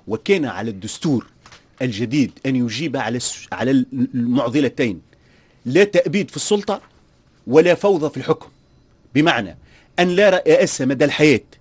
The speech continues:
في هذا الدستور، وأن لا تكون هناك فوضى من خلال ضبط النظام السياسي في نظام رئاسي واضح المعالم يترشح له رئيس الجمهورية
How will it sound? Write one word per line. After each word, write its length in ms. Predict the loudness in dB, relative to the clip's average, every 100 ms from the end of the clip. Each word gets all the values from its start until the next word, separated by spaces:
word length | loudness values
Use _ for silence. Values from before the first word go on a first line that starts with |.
| _ -4
في 160 | 0
هذا 100 | 2
الدستور، 420 | 0 -4 0 0 -2 _ _ _ _ _ _
وأن 320 | -2 0 0
لا 140 | 0 0
تكون 340 | -2 -4 -6
هناك 300 | -2 -4 -4
فوضى 420 | 0 0 2 -2 -4 _ _
من 180 | -2 -2
خلال 500 | 0 4 6 4 -4 _ _ 0
ضبط 280 | 0 0 -4 _ _ _ -2
النظام 440 | 4 4 4 0
السياسي 580 | -2 -4 0 0 -2 -10
في 140 | -4 -4
نظام 420 | 0 0 0 -6 _ _ _ _ -4
رئاسي 600 | 0 4 4 2 -6 -10 _
واضح 480 | -10 2 2 2 -2
المعالم 480 | -4 0 0 0 -2
يترشح 480 | -2 -4 -4 -6 -8
له 180 | -4 -4
رئيس 260 | -4 -8
الجمهورية 480 | -8 -6 -4 -4